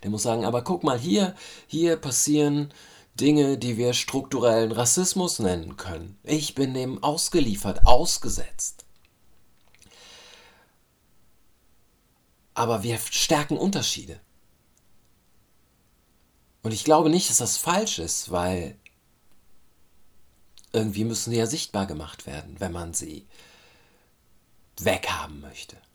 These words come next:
wenn man mal darüber hinwegkommen möchte, wenn man mal in einer anderen, besseren, liebevolleren, empathischeren,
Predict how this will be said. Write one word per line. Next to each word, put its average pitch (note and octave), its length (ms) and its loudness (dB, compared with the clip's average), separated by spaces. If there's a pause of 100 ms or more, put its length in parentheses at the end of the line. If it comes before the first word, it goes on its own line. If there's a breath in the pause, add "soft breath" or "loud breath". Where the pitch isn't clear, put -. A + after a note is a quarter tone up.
(200)
wenn F#2 160 -6
man F2+ 120 -4
mal F2+ 160 -4
darüber G2 340 -2
hinwegkommen F#2+ 760 -6
möchte, - 360 -16 (380 loud breath)
wenn F2 160 -8
man F2 140 -8
mal F2 380 -6
in G2 160 -6
einer G2+ 280 -2
anderen, F#2+ 600 -2 (480 loud breath)
besseren, F#2 1120 0
liebevolleren, B2+ 760 4
empathischeren, G#2+ 960 0